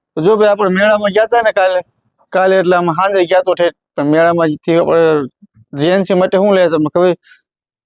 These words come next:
એની માટે થાર ગાડી લાવ્યો છે હું, થાર. આપણે મોટી લેવાની તો વેચ નથી, પણ નાની એવી અમારા જેન્સી બેનને લઈ દીધી છે.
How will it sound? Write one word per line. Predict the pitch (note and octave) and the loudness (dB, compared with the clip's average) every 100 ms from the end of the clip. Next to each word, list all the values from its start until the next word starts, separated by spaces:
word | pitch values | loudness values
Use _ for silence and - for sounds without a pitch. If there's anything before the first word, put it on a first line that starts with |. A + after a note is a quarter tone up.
| D3 | -2
એની | D3 D3+ D3+ | 0 2 2
માટે | D#3 D#3 C#3 - _ _ _ _ | 0 0 -4 -8 _ _ _ _
થાર | F#3+ F#3 E3+ | -2 0 0
ગાડી | D#3 E3+ D#3+ | 0 0 2
લાવ્યો | D3+ D#3+ D#3 | 2 2 2
છે | D3+ | 0
હું, | C#3+ C#3 - | -4 -6 -6
થાર. | E3+ C#3+ F3+ F3 _ _ _ _ _ _ _ | -2 -2 -4 -12 _ _ _ _ _ _ _
આપણે | - D#3 D#3 | -8 -4 -2
મોટી | C#3+ E3 F3 | 0 0 0
લેવાની | D#3+ E3+ E3+ E3 | 0 0 0 0
તો | D#3+ | -2
વેચ | D3+ E3 | 0 0
નથી, | E3+ F#3 | 0 -2
પણ | F3 C#3 | -4 -2
નાની | C#3+ E3 D#3+ | -2 -2 -4
એવી | D#3 D3 | -8 -8
અમારા | D3+ D3 | -6 -6
જેન્સી | C3+ D3+ E3 E3 | -2 -2 -2 -4
બેનને | C#3+ D#3 D3 | -2 0 0
લઈ | C#3+ E3 | 0 0
દીધી | D3 C3 C3 | -2 -10 -14
છે. | C3+ | -16